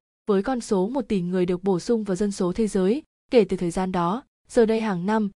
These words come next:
thành phố này đang phải rên rỉ dưới sức nặng của thêm ba triệu du khách nữa. Venice, giống như chính hành tinh này, chỉ có một không gian nhất định,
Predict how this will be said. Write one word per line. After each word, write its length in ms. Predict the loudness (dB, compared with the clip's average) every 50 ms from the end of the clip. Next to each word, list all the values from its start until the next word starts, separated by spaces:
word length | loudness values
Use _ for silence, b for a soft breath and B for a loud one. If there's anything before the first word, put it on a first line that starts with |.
| _ _ -4
thành 160 | -4 -2 -2
phố 160 | 0 -2 -2
này 220 | 0 0 0 0
đang 140 | 0 -2 -4
phải 200 | -4 -4 -4 -4
rên 220 | -2 -2 -2 -2 0
rỉ 200 | -2 -2 -2 -2
dưới 220 | -2 -2 -2 -2
sức 160 | -2 -4 -4
nặng 220 | -2 -4 -4 -4 -4
của 100 | -8 -6
thêm 240 | -4 -2 -4 -4 -4 -8 _ _ _
ba 160 | -2 -2 -2
triệu 180 | 0 -2 -6 -6
du 140 | -4 -6 -6
khách 220 | -4 -6 -8 -6
nữa. 240 | -4 -4 -4 -4 -6 -8 _ _ _ _ _
Venice, 480 | 4 4 4 4 2 2 2 2 0 -2 -6 _ _ _ _ _ -2
giống 260 | 0 2 2 2 2
như 160 | 0 0 0
chính 200 | 0 0 -2 -2
hành 180 | -2 -2 -2 -2
tinh 180 | -2 -2 -2
này, 280 | 0 0 0 0 -2 -4 -6 _ _ _ _
chỉ 120 | -4 -4 -2
có 180 | -2 -2 -4
một 160 | -2 -2 -4
không 180 | -2 -2 -2 -2
gian 220 | 0 0 0 0
nhất 180 | 0 -2 -2 0
định, 200 | 0 0 0 0